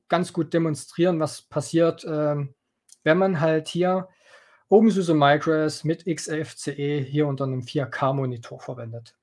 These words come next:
Wie gesagt, das Team habe ich speziell nochmal angepasst und ich werde auch in der nächsten Zeit noch weitere Teams bauen, ähm, die im Übrigen nicht, nicht bloß hier funktionieren unter OpenSUSE Micro S, sondern auch auf jeder anderen Linux-Distro,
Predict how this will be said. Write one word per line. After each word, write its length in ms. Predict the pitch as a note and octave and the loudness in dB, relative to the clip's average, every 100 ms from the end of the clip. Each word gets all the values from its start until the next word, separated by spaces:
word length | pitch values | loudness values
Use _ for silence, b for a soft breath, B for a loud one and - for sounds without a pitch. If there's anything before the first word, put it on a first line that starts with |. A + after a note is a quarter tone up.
| _ _ _ | _ _ _
Wie 60 | D#3 | 2
gesagt, 240 | D3+ D3+ | 2 2
das 220 | D3 - | -4 -8
Team 260 | - G3 G3+ | -4 0 2
habe 160 | E3+ | 0
ich 220 | - - - | -2 -12 -14
speziell 440 | - D#3 - D#3+ | -12 -6 -2 0
nochmal 260 | D3 C3 C3+ | 0 -2 0
angepasst 540 | G3+ - - G3 - | -2 -2 0 0 0
und 100 | D#3 | -6
ich 120 | D3+ | -4
werde 220 | D#3 D3+ D#3 | -2 0 0
auch 80 | |
in 60 | D3 | 0
der 100 | C#3+ | -2
nächsten 320 | C#3 C3+ D#3 | -4 -4 -6
Zeit 240 | C#3+ C#3+ C3+ | 0 0 0
noch 240 | A#2 B2+ | -8 -2
weitere 380 | C3 E3 - D3+ | 0 0 -2 -12
Teams 360 | - D3+ C#3 | -6 -6 -6
bauen, 400 | - C3+ D3+ D#3 B B B B B B | -4 -2 0 -2 B B B B B B
ähm, 480 | E3+ D#3+ D3+ D3 - _ _ _ - | 4 8 8 6 0 _ _ _ 0
die 80 | F#3 | 6
im 100 | G3 | 8
Übrigen 440 | G#3+ G#3+ G3 F#3+ | 6 6 6 6
nicht, 400 | G3 A3+ - - | 4 4 0 -2
nicht 280 | F#3 G3+ - | 0 0 0
bloß 240 | F#3 F3 | 2 2
hier 200 | - A#3 | 2 4
funktionieren 600 | B3+ B3 A#3 - G#3+ A3 | 4 4 2 2 2 4
unter 240 | F#3+ E3+ E3+ | 2 2 0
OpenSUSE 400 | E3+ E3 D3+ C#3+ | -2 -2 -2 0
Micro 500 | C3 E3 A#3 - A3 | 2 2 2 2 4
S, 420 | G3 G3+ G3 - b b b b | 4 4 0 -12 b b b b
sondern 500 | - D#3 D#3 D#3 D3 | 0 2 4 2 2
auch 300 | C#3 D#3+ D3+ | 2 2 2
auf 160 | C#3 | -2
jeder 280 | D3+ D3+ D3+ | 0 2 2
anderen 380 | C3+ D3+ D#3+ D3+ | 0 -2 -2 -2
Linux-Distro, 1000 | D3+ D3 D3 - D#3 C#3+ - C#3+ C#3+ C3+ | 0 -2 -6 -6 -6 -6 -6 -4 -4 -6